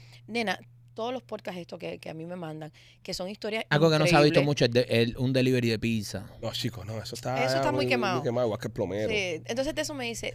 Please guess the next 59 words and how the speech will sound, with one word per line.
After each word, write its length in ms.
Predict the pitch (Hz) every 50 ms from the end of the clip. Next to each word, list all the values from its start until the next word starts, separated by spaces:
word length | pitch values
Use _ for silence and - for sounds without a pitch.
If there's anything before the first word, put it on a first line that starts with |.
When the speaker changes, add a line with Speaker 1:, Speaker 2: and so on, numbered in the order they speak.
| - -
Speaker 1:
de 100 | - 208
Speaker 3:
La 60 | -
Speaker 1:
esa, 80 | -
Speaker 3:
madrastra 340 | - - - - 135 - 139 127
Speaker 1:
de 60 | -
Speaker 3:
se 60 | 120
Speaker 1:
esas 40 | 120
Speaker 3:
queda 140 | 123 131 123
Speaker 1:
hi- 40 |
Speaker 3:
sola 180 | - 139 127 127
con 120 | 117 120
el 60 | 110 107
hijastro, 360 | 107 117 127 127 - 101 92
Speaker 1:
o 20 |
sea, 140 | 95 - -
Speaker 3:
esas 120 | 185 -
Speaker 1:
eso 120 | - - 104
Speaker 3:
cosas. 240 | 101 98 - - -
Speaker 1:
está 140 | 73 71 -
Speaker 2:
Se 80 | - 120
le 100 | 120 120
rompe 240 | 120 143 143 131 131
el 60 | 120
carro. 440 | 117 117 120 120 117 113 113 113 113
Speaker 3:
La 80 | - 107
hermanastra, 640 | 110 107 104 113 120 131 127 120 120 117 113 107
que 80 | 107 101 101
no, 100 | 104 104
eso 160 | 101 104 107
está 140 | 110 117 120
muy 300 | 113 117 110 107 107 107
Speaker 1:
Todo 160 | 107 277 294
Speaker 3:
¿viste? 120 | 294 285 285
Speaker 1:
eso 100 | 277 269
está 120 | - 247
muy 180 | 240 226 214 208
quemado. 300 | - - - - - - -
Speaker 3:
Está 140 | - -
muy 100 | - -
quemado. 240 | 107 107 98 95 92 -
Speaker 1:
Y 60 | - 247
me 80 | 254
dice, 240 | 247 262 - - 226
"Nosotros 420 | 208 220 214 196 - 262 269 311
deberíamos 540 | 320 294 269 240 247 262 262 240 220 202 175
de 180 | - 190 180 - -
esto 420 | - 220 247 247 - - - 180 170
pasarlo 760 | - - - - - - 214 214 240 262 240 196 - - - - - - - - - -
a 60 | -
Speaker 2:
Mira, 140 | 226 269 269 208
Speaker 1:
la 40 |
Speaker 2:
mira, 200 | 214 285 277 226
tengo 160 | 208 294 294 302
Speaker 1:
historia". 220 | 302 285 254 262
Speaker 2:
tremenda 240 | 269 311 311 302 285
historia. 480 | - - 320 311 262 240 214 180 - - - - - - -
Tengo 220 | 254 277 294 277
tremenda 340 | 247 254 247 262 277 262 254
historia. 420 | 240 - - 208 185 165 139 123